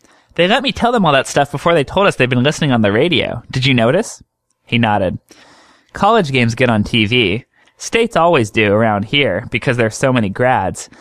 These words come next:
Mister Archer didn't say that, so I'll say it now. Just something to think about, Bill." "I am."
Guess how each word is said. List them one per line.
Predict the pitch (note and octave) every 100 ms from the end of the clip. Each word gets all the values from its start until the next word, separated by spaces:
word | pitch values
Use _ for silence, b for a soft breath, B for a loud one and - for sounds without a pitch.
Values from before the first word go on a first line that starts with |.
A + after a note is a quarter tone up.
| B B
Mister | E3 - G3
Archer | F3 -
didn't | E3 B2+
say | - D3+
that, | B2 F2+ -
so | D#3
I'll | D#3+
say | - B2+
it | C3
now. | B2+ F#2 A2 - _ _ _
Just | D3+ -
something | E3+ D#3+
to | C3
think | D#3 A#2
about, | G2+ F#2+ -
Bill." | G2+ F#2 G#2+ _ _ _ _ _ _ _ _ -
"I | A2+
am." | A2+ C3 G2 F#2+